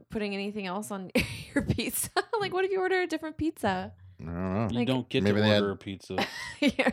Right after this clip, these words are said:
Speaker 1: they just run to the Safeway. Like, "Hey, do you have this?" That's so fucking weird.
Speaker 3: You go get a cheese, a meat, and a, like, a triple meat. Oh, they do do supreme as well.
Speaker 2: Brandon.
Speaker 3: Yes.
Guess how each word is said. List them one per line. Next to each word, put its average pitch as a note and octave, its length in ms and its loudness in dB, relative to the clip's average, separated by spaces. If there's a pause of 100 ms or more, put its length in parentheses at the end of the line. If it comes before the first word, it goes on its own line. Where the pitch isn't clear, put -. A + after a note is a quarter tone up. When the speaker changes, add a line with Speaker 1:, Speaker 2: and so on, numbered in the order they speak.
Speaker 1:
they E4 100 4
just B3 220 -2
run G#3 160 4
to A#3+ 80 0
the A3+ 80 2
Safeway. G3+ 460 0
Like, G#3 180 2
"Hey, E4+ 260 0
do D#4 60 -4
you D4+ 80 -4
have C#4+ 140 -8
this?" D#4 240 -6 (840)
That's C4+ 200 -6
so A3 180 -6
fucking F3+ 300 -12
weird. E3 280 -10
Speaker 3:
You G2+ 100 -6
go G#2+ 120 0
get G2+ 160 -2
a G2 80 -4
cheese, A2+ 560 -6
a F#2+ 80 -2
meat, G#2 480 -2
and G2 160 -4
a, F#2+ 60 -4 (120)
like, F2+ 240 -6
a F2+ 160 -4
triple A2 400 -4
meat. F2 300 -8 (260)
Oh, G#2+ 120 0
they A2 120 -2
do G#2+ 200 -2
do F#2 200 -8
supreme F2 480 -12
as E2 100 -12
well. E2 260 -10 (800)
Speaker 2:
Brandon. A#2+ 600 4 (460)
Speaker 3:
Yes. E2 560 -6